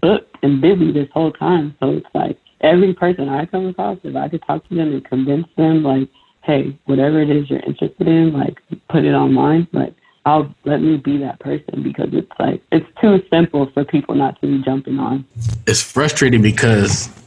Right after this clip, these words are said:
Speaker 2: like, people don't see it. Like, if you have a job, it's because you're making somebody else money. And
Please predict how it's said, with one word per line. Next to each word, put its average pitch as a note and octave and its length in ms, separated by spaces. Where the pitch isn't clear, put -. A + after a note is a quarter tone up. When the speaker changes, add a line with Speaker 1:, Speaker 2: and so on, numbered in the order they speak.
Speaker 2:
like, G#2 240
people A#2 240
don't A#2+ 260
see B2+ 420
it. G2+ 140
Like, G#2 380
if - 180
you A#2+ 120
have C3+ 120
a A#2 80
job, G#2+ 640
it's A2 120
because G#2 340
you're G#2 100
making G#2 260
somebody G2 340
else F#2+ 240
money. G2+ 340
And G2+ 600